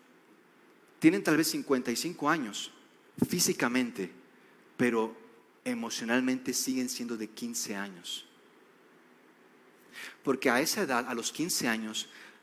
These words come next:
hubo una espera, hubo una crisis,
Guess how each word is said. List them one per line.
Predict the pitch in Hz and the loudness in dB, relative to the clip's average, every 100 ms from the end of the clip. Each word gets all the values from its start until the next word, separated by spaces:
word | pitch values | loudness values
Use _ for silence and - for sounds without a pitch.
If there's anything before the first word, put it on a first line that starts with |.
| - - _ | -20 -20 _
hubo | 151 156 | 2 4
una | 175 | 4
espera, | 151 - - 117 87 - - - - - - - - - | 2 0 2 2 0 -6 -12 -20 -20 -20 -20 -20 -8 2
hubo | 156 | 4
una | 165 143 | 4 2
crisis, | - 135 - 98 - - | 2 2 2 -2 -2 -2